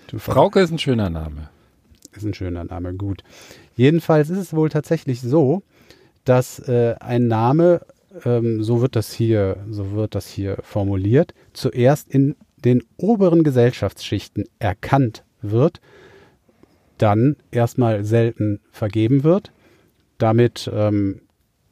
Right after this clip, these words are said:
Speaker 1: erreicht der Name ein gewisses Ansehen, wird dann immer häufiger gewählt von auch niederen Gesellschaftsschichten, so dass <laughs> dann die oberen Schichten sagen, "Nö, wollen wir nicht mehr." Und dann ist der Name wieder out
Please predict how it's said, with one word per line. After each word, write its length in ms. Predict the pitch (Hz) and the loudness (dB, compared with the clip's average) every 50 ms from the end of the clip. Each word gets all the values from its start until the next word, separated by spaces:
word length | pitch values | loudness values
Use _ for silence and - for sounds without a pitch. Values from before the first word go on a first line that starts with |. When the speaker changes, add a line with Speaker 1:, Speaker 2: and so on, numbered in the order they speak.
| _ _ | _ _
Speaker 1:
erreicht 540 | - 113 107 95 98 104 120 147 151 - - | -8 -6 -4 -2 0 2 2 2 0 0 -2
der 100 | 113 110 | -2 0
Name 340 | 107 107 104 110 139 160 156 | 0 0 2 2 2 0 0
ein 200 | 113 113 113 110 | 0 -2 0 0
gewisses 440 | 107 101 107 110 - - 104 - - _ | 0 -2 -2 -4 -4 -8 -10 -12 -14 _
Ansehen, 880 | - 101 104 107 107 104 107 107 104 117 127 139 160 180 202 214 208 - _ _ _ _ - _ _ _ _ | -6 -4 -2 0 0 0 -2 0 0 2 4 4 4 2 2 -2 -6 -12 _ _ _ _ -20 _ _ _ _
wird 260 | - 113 123 139 - 131 | -4 -2 -2 0 2 0
dann 120 | 127 127 | 0 0
immer 240 | 123 127 123 120 104 | 0 0 0 2 2
häufiger 480 | 156 202 262 247 - - 120 - 107 104 | 2 2 2 0 -2 -4 -4 -4 -4 -4
gewählt 540 | 104 101 95 101 107 120 156 180 - - _ _ _ _ _ | -4 -4 -4 -2 0 0 0 -2 -2 -8 _ _ _ _ _
von 240 | _ - - 107 101 | _ -10 -10 -8 -8
auch 320 | - 98 98 104 - - _ _ _ _ _ _ _ _ _ - - | -8 -8 -10 -10 -10 -14 _ _ _ _ _ _ _ _ _ -10 -6
niederen 720 | 107 117 120 127 147 151 160 139 127 139 151 160 160 156 - _ _ _ _ _ _ _ _ _ | -2 0 2 2 4 4 2 2 2 2 0 0 -2 -4 -8 _ _ _ _ _ _ _ _ _
Gesellschaftsschichten, 960 | - 113 113 127 139 - - - - - - - 160 147 - - - 165 165 - _ _ _ _ - _ _ _ _ _ | -8 -4 -2 -2 0 0 -2 -6 -6 -8 -6 -6 -6 -6 -6 -6 -8 -8 -8 -8 _ _ _ _ -20 _ _ _ _ _
so 200 | _ - 120 123 | _ -4 -2 0
dass 180 | 120 123 117 - | 0 0 0 -2
<laughs> 140 | - - | -4 -2
dann 80 | - 139 | 0 0
die 100 | 127 107 | 2 2
oberen 420 | 180 165 143 139 139 143 135 127 | 2 2 2 2 2 2 0 -2
Schichten 400 | - - - 165 165 - - 139 | -2 0 0 0 0 0 -4 -6
sagen, 300 | 131 139 139 139 139 127 | -4 -2 -2 0 0 2
"Nö, 240 | 131 139 156 190 175 - _ _ _ _ _ _ _ _ _ _ - - - - - - - - - - _ | 2 4 4 4 2 0 _ _ _ _ _ _ _ _ _ _ -20 -20 -20 -20 -20 -20 -20 -20 -20 -16 _
wollen 220 | - 147 151 170 170 | 0 2 4 4 4
wir 100 | 165 147 | 4 2
nicht 200 | 139 135 - - | 2 0 0 -2
mehr." 340 | 123 120 123 135 151 170 165 - - - - | 0 2 2 2 2 0 -4 -8 -16 -14 -6
Und 360 | 139 135 131 135 131 127 - | -2 0 0 0 0 -2 -4
dann 120 | 127 120 123 | -4 -2 -2
ist 160 | 139 147 - | -2 -2 -2
der 60 | 131 120 | -2 0
Name 300 | 120 120 127 131 131 117 | 0 2 2 2 0 0
wieder 200 | 113 117 110 107 | 0 -2 -2 0
out 320 | 117 123 147 165 - - | 2 2 2 0 -2 -6